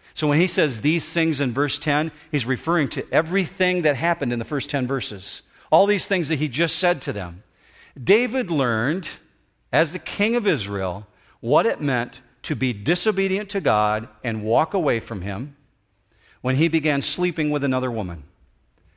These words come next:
and having a relationship outside the bounds of his marriage, to the degree that he actually fell on his knees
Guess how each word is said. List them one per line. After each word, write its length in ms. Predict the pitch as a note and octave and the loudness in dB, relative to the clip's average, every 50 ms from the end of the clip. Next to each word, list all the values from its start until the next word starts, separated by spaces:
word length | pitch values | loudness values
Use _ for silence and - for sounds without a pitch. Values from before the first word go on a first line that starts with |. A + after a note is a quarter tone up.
| _ _ _ _ _ | _ _ _ _ _
and 120 | - A#2+ G#2+ | -4 -2 0
having 280 | B2+ C#3 B2+ C3+ C3+ | 0 0 0 0 0
a 40 | C3 | 0
relationship 840 | B2 B2+ C#3 C#3+ D3 D#3+ F3 E3+ E3+ - C#3 B2+ - - B2+ A2+ - - | 0 0 0 2 2 2 2 2 0 -2 -4 -4 -2 -2 -2 -4 -2 -2
outside 440 | A#2 B2 A#2+ - - D3+ D3 C3+ A#2 | -2 -2 -2 -2 0 0 0 0 0
the 60 | A2+ | -4
bounds 440 | G2+ F2+ A#2+ B2 C#3+ D#3+ D#3+ D#3 C3+ | -2 0 0 0 2 0 -2 -2 -6
of 100 | D3 B2 | -8 -8
his 180 | C3 C3+ A#2 A#2 | -6 -6 -4 -4
marriage, 640 | A#2+ A#2+ A#2+ G#2+ F#2+ F2+ F2 F2 - - - - - - - _ _ _ _ _ _ _ _ - - - _ | -2 -2 -2 -2 -4 -4 -6 -8 -10 -10 -10 -12 -14 -20 -20 _ _ _ _ _ _ _ _ -20 -20 -16 _
to 160 | - F3+ F3+ | -2 0 0
the 120 | D#3+ F3 | 2 2
degree 500 | D#3 D#3 E3 C3+ C3 C#3+ E3 F#3+ F3+ E3+ | 0 0 -2 -2 -4 -2 0 2 2 2
that 180 | D3 C#3 C3+ B2 | 2 2 0 -2
he 160 | - D#3+ D3+ | -2 -2 0
actually 440 | - C#3 D#3 D#3+ - - - E3 C#3+ | 2 2 0 0 -2 -2 -2 -2 -2
fell 320 | A2+ - - D#3+ E3 F3+ | -2 0 2 2 4 4
on 160 | F#3 F3+ F3 D#3 | 4 2 2 2
his 200 | D3+ D3+ C3+ C#3 | 0 -2 -2 0
knees 520 | D3 C#3+ D3+ D#3+ E3 E3 E3 D3 - - | 0 2 2 4 2 2 0 -2 -6 -10